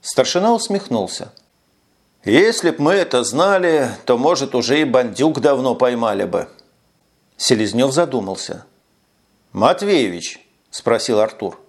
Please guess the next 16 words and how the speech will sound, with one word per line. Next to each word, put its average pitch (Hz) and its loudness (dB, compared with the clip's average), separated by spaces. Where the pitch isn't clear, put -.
«а 104 2
Завьялова 147 2
что-нибудь 117 -2
успела 185 2
сделать?» 98 -6
Хохол 120 0
хитро 120 -2
подмигнул. 117 -4
«Кое-что 110 2
есть». 120 0
Старший 175 0
лейтенант 165 -2
моментально 143 0
вскочил 139 -2
на 117 0
ноги. 87 -10